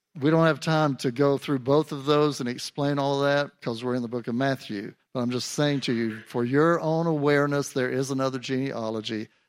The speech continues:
and it is over in the book of Luke in chapter three. And that is through, uh, through Mary's lineage. And so Jesus goes back to David twice.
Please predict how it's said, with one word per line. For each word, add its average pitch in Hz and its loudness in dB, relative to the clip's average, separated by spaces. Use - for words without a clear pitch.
and 113 -6
it 110 -4
is 123 -2
over 117 -2
in 110 -6
the 110 -6
book 117 -6
of 117 -6
Luke 107 -4
in 104 -6
chapter 104 -8
three. - -10
And 110 -4
that 127 0
is 117 -4
through, 110 -4
uh, 104 -10
through 113 -8
Mary's 120 -2
lineage. 110 -6
And 139 -2
so 143 4
Jesus 151 4
goes 143 2
back 135 0
to 135 -4
David 117 -2
twice. 180 -6